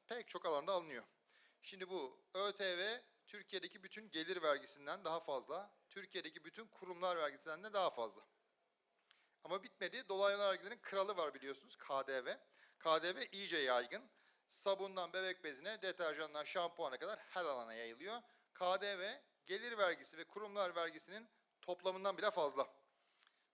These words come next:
Dolayısıyla Türkiye O E C D'de dolaylı vergi şampiyonu. Pek de övünülecek bir şampiyonluk değil, onu da söyleyeyim.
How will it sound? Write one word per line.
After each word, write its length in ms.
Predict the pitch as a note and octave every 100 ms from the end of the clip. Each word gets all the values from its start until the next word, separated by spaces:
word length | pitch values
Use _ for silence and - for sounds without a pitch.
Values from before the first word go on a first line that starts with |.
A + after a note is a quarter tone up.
| _
Dolayısıyla 420 | G3+ G#3 F#3 F3
Türkiye 380 | D#3 G#3 G3 G3+
O 180 | G#3+ F3+
E 60 | E3+
C 160 | E3+
D'de 380 | D#3+ F3+ A#3 A#3
dolaylı 420 | F3 F3+ E3 E3+ G#3
vergi 260 | F3 F3
şampiyonu. 520 | - D3+ - D3 F#3 G#3+
Pek 160 | D#3+ -
de 60 |
övünülecek 400 | D#3 C#3+ C3+ C#3
bir 60 | -
şampiyonluk 440 | C#3+ - C#3+ G3+
değil, 140 | C3 A#2
onu 140 | A2+
da 60 | C3
söyleyeyim. 300 | A2 G2